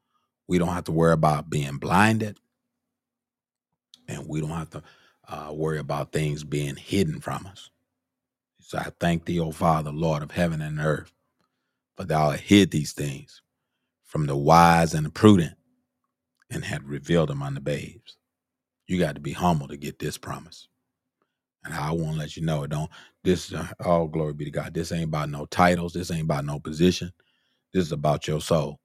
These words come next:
We got to humble ourselves down and really get saved.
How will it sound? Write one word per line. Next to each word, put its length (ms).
We 120
got 180
to 60
humble 360
ourselves 440
down 380
and 180
really 260
get 180
saved. 420